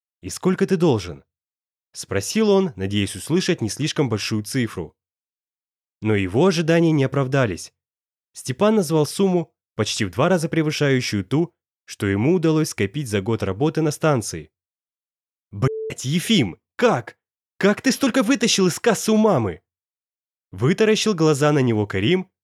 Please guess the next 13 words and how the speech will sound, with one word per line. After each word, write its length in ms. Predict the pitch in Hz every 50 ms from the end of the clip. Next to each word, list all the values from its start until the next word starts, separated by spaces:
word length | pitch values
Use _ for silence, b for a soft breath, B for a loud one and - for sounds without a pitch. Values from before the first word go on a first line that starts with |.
| _ _ _ _ _ _
В 120 | 90 92
голове 400 | 98 110 101 95 95 95 147 190
не 80 | 208 214
укладывалось, 680 | 208 202 - 170 160 156 156 160 156 160 156 - - _ _ _ _ -
как 200 | - 104 - 101
вообще 400 | 90 85 82 - - - 185 185
можно 300 | 196 190 170 165 175 156
было 200 | 147 143 131 -
потратить 500 | - 95 - - 110 131 147 - 151 -
такие 280 | 113 - - 98 92
деньги 360 | 87 98 120 143 165 143 147
на 120 | 139 113 104
пиво 420 | 104 117 127 139 147 147 139 -